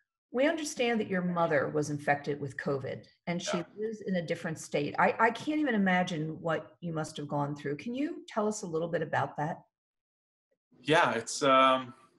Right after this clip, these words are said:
Speaker 2: you know, it's a little weird. Um, having kinda experienced being on the other side of, um, of the healthcare system, you know, like it being a,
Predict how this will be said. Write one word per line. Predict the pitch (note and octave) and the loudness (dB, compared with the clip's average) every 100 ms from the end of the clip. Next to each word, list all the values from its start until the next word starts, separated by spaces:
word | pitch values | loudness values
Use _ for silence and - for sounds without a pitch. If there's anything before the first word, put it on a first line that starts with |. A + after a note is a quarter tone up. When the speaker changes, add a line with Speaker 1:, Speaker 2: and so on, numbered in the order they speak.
| _ _ _ - | _ _ _ -4
Speaker 2:
you | C#3+ | 0
know, | E3 | 2
it's | E3 | 0
a | D#3 | 0
little | D3+ C#3 | 0 2
weird. | D3+ A#2+ - | 2 0 0
Um, | A#2 A#2 A2+ A2 G2 _ _ _ _ _ _ _ _ _ _ _ - | 0 2 0 -4 -12 _ _ _ _ _ _ _ _ _ _ _ -12
having | - C3 C3+ B2 A2+ F#2 _ _ _ _ _ _ - | -2 0 0 -2 -4 -8 _ _ _ _ _ _ -8
kinda | C3+ B2 A2+ G2+ | -2 0 0 -2
experienced | A#2+ - - C#3 A#2+ A#2+ - | -6 -6 2 4 4 0 2
being | A#2+ | 4
on | A#2 | 4
the | A2 - | 4 2
other | A#2 A2 | 2 0
side | - A2 G#2+ G#2 - - | 2 2 4 2 -4 -4
of, | G2+ G2 F#2 F#2+ - _ F2 | 2 2 0 -10 -20 _ -8
um, | E2 D#2+ D2 D#2+ _ _ _ _ _ _ _ _ _ _ _ _ _ _ _ - - | -6 -6 -10 -18 _ _ _ _ _ _ _ _ _ _ _ _ _ _ _ -12 -6
of | G#2 | -2
the | G2 | 0
healthcare | A2+ A2 - G2+ | 2 2 0 -4
system, | - A#2+ - F2+ | -2 -6 -6 -10
you | F#2 | -6
know, | F#2+ | -4
like | F2+ - | -4 -8
it | G2 | -12
being | G2+ | -12
a, | F#2+ | -6